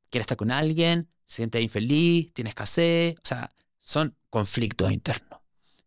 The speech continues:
Y lo que está buscando, ya sea en el taller del fin de semana, en este taller sí que lo resuelvo. En la sesión de terapia que tienes ahora,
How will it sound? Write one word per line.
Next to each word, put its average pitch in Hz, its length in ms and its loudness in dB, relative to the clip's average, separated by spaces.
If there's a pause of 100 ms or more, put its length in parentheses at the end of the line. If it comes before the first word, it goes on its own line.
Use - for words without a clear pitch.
(180)
Y 123 280 0
lo 127 120 2
que 113 80 -6
está - 140 -2
buscando, 165 680 2 (320)
ya - 80 -6
sea 131 300 0
en 113 100 0
el 107 100 0
taller 110 280 2
del 117 120 0
fin 107 140 -4
de 98 80 0
semana, 156 420 -4 (800)
en - 80 -14
este - 220 -8
taller 117 260 2
sí - 160 2
que 117 80 2
lo 117 80 4
resuelvo. - 500 0 (440)
En 113 100 -4
la 110 280 -2
sesión 120 280 0
de 127 80 4
terapia 120 340 0
que 110 80 -2
tienes 117 220 0
ahora, 131 400 0